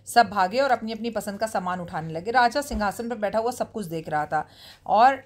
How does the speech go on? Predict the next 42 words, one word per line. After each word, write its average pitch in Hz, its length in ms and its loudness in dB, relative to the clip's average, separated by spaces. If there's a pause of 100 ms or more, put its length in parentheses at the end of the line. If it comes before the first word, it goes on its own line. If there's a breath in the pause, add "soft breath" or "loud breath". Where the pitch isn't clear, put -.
(160)
चुपचाप 247 640 -2
थे 202 80 -6
वो। 196 160 -8
जो 233 320 -2 (100)
व्यक्ति 190 300 -10
जो 202 140 -6
चीज़ 202 240 -8
उठा 185 220 0
रहा 208 120 2
था 269 80 -2
उसके 226 240 -6
ऊपर 196 140 -6
बैठ 165 240 2
जा 175 140 0
रहा 196 100 2
था, 254 100 -4
उसे 226 200 -6
लेने 180 280 -6
की, 208 100 -12
उसे 196 140 -8
उठाने 175 280 -8
की 233 120 -8
कोशिश 185 320 -4
कर 143 160 -8
रहा 147 120 -4
था। 160 160 -8 (400 loud breath)
इतने 240 240 -2
में 277 180 -2
भीड़ 226 220 -4
में 262 120 -2
एक 180 120 -6
बुजुर्ग 208 320 -2
व्यक्ति 185 360 -8
आया 175 320 0
और 226 100 0
उसने 208 260 -8
जाकर 180 300 -2
सीधा 240 420 -4
राजा 180 280 2
को 175 140 -12
छू 165 180 -14
लिया। 151 220 -10